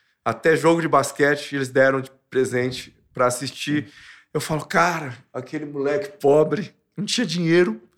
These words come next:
pra andar de ônibus. Hoje as pessoas pagam pra eu viajar, pra eu receber <laughs> prêmio. Aí eu falo, poxa, não, não vou nem gastar com viagem.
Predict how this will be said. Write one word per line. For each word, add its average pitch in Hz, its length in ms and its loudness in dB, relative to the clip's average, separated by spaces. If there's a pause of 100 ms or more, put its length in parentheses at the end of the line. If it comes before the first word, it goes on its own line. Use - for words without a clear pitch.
(680)
pra 160 120 2
andar 165 220 4
de 151 140 0
ônibus. 170 320 2
Hoje 160 160 2
as 170 80 -2
pessoas 196 320 0
pagam 208 480 4
pra 339 140 2
eu 349 100 6
viajar, 262 640 2
pra - 160 -4
eu 202 80 4
receber 208 400 0
<laughs> 202 80 4
prêmio. 226 460 4 (1200)
Aí 202 120 6
eu 349 120 6
falo, 370 260 4
poxa, 392 540 4
não, 202 260 -4
não 202 160 0
vou 220 140 6
nem 247 160 4
gastar 330 380 4
com 349 140 -2
viagem. 247 720 2